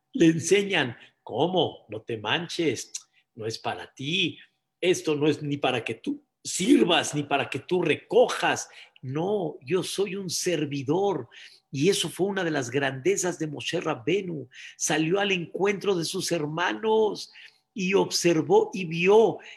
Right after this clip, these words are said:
el dolor y el sufrimiento que ellos tienen. Quiero decirles, hay un pasuk en la Torá,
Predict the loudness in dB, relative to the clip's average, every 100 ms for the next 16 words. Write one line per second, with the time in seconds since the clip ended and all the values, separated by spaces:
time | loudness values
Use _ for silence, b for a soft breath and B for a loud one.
0 | B 2 2 4 4 6 6 8 6 4
1 | 4 2 2 -2 -2 -2 -4 -4 -2 0
2 | 0 -2 2 2 2 B B _ 0 2
3 | 0 2 -2 -2 -6 -2 0 2 2 2
4 | -2 -12 _ _ _ _ _ _ -4 -2
5 | 0 -2 -2 -2 -2 -4 -6 -12 -16 _
6 | _ _ _ -4 -2 -4 -6 -8 -6 -4
7 | -4 -4 -8 -8 -10 -6 -2 -2 -4 -14